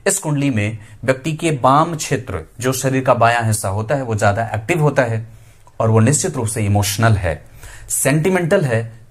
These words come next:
चीजों की सुरक्षा करना, चीजों से कनेक्शन में रहना, लोगों को जोड़ना, बातों को समझना, दूसरे की भावनाओं की कद्र करना और प्रेम पाश में बंधे रहना, ये कुंडली के लिए सामान्य बात होती है।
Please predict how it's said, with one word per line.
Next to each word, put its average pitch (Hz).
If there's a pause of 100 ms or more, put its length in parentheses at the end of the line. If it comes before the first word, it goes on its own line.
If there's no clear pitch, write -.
(100)
चीजों 147
की 160
सुरक्षा 127
करना, 139 (240)
चीजों 156
से 156 (140)
कनेक्शन 151
में 147
रहना, 113 (240)
लोगों 160
को 180
जोड़ना, 117 (240)
बातों 143
को 180
समझना, 107 (320)
दूसरे 156
की 165
भावनाओं 143
की 156
कद्र 113
करना 143 (240)
और 156
प्रेम 147
पाश 107
में 117
बंधे 98
रहना, 87 (340)
ये 117
कुंडली 127
के 185
लिए 139
सामान्य 113
बात 87
होती 78
है। 76